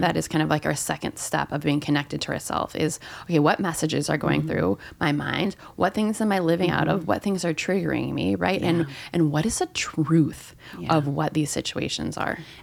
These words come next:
Speaker 2: And I think with motherhood, like, just thinking when my kids were little, it's like I had a lot of control when I didn't have kids, right?
Speaker 1: Yes.
Speaker 2: And then all of a sudden,
Speaker 1: It's
Speaker 2: I
Speaker 1: amazing,
Speaker 2: have
Speaker 1: actually. Remember that?
Speaker 2: three small children, and I think about how my day is gonna go, what I'm gonna do, how my house is gonna look, how,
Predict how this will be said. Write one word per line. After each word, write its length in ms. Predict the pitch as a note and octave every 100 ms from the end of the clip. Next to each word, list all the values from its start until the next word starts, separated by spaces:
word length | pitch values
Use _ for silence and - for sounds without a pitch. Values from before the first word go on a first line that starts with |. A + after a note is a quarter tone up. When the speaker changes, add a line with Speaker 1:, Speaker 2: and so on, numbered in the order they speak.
| -
Speaker 2:
And 100 | A3
I 100 | B3
think 300 | - A#3+ B3+
with 220 | D4 -
motherhood, 760 | F3 D#3 D3+ F#3 F#3 G#3 G#3 F#3+
like, 260 | C#3+ -
just 200 | - F3+
thinking 260 | - E3+ D3+
when 120 | D#3
my 120 | D3
kids 320 | C#3+ - D3+ -
were 100 | D3
little, 400 | D3 D3 F3 F3+ - - - - -
it's 220 | F#3+ -
like 260 | F#3 E3+ E3 -
I 80 | G3
had 200 | G3 G3+
a 40 |
lot 180 | E3 D#3
of 80 | E3
control 480 | F3+ D#3 E3+ D3+ D3
when 100 | D3
I 100 | D3
didn't 300 | - D#3 -
have 240 | - -
kids, 380 | - - - -
right? 400 | - D3 - - -
Speaker 1:
Yes. 300 | B3+ - -
Speaker 2:
And 160 | F3 E3+
then 100 | E3
all 220 | D#3+ F3+
of 40 | F3+
a 20 |
sudden, 400 | - E3+ E3+ D#3+ -
Speaker 1:
It's 120 | D3+
Speaker 2:
I 20 | D3+
Speaker 1:
amazing, 180 | G3+ C#4+
Speaker 2:
have 200 | C#3 C#3
Speaker 1:
actually. 440 | D#3+ - A#3+ A#3+ -
Remember 280 | E3 F#3
that? 160 | G#3 G#3
Speaker 2:
three 320 | F#3 E3 D#3+
small 320 | D#3 F#3 F3+
children, 500 | F3+ G3+ G#3 F3+ C#3 -
and 160 | E3+
I 140 | E3 E3
think 180 | F3+
about 300 | E3+ E3 -
how 160 | - F3
my 140 | F#3+
day 160 | F#3 F#3
is 140 | F3
gonna 200 | - F3
go, 320 | E3 E3+ D3+ C#3+
what 320 | D3+ D#3 E3
I'm 140 | F3
gonna 240 | F3 F3+ F3
do, 340 | F3+ E3 C#3+
how 260 | C#3+ D3+ E3
my 140 | E3
house 320 | D3+ D#3 D#3+
is 120 | F3
gonna 220 | - E3+ D#3+
look, 340 | D3+ C3+ -
how, 180 | D3